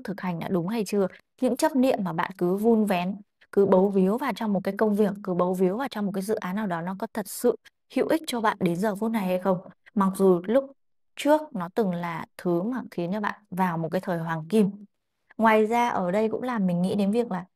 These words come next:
bắt đầu kể từ tháng chín, tháng mười, tháng mười một và tháng mười hai trở đi, khá nhiều những cái giải pháp sẽ được đưa đến một cách rất là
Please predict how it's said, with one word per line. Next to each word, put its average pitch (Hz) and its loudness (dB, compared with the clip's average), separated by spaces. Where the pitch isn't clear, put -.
bắt 285 -2
đầu 277 4
kể 185 -4
từ 175 0
tháng 190 0
chín, 190 0
tháng 208 -2
mười, 240 2
tháng 190 -4
mười 220 0
một 175 0
và 180 -8
tháng 185 -2
mười 233 -2
hai 220 -4
trở 196 -6
đi, 202 0
khá 208 0
nhiều 269 2
những 196 0
cái 254 -4
giải 247 -4
pháp 247 -6
sẽ - -6
được 226 0
đưa 226 6
đến 180 0
một 233 -4
cách 240 -2
rất 254 0
là 262 -2